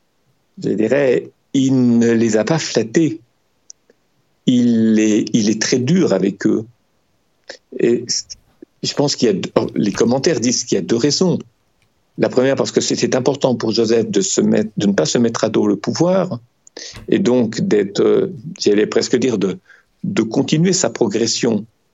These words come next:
dans la, dans le pou-, euh, au sein du pouvoir de l'Égypte.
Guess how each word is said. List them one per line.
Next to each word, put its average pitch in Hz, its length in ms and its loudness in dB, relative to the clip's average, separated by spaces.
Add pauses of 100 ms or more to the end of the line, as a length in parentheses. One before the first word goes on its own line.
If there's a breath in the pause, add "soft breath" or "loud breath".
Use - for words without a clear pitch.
(180)
dans 107 520 0
la, 98 300 0
dans 95 640 0
le 98 140 0
pou-, - 260 -6
euh, 113 120 0 (280)
au 127 80 2
sein 135 240 0
du 110 120 0
pouvoir 107 340 -2
de 98 80 2
l'Égypte. 101 600 -2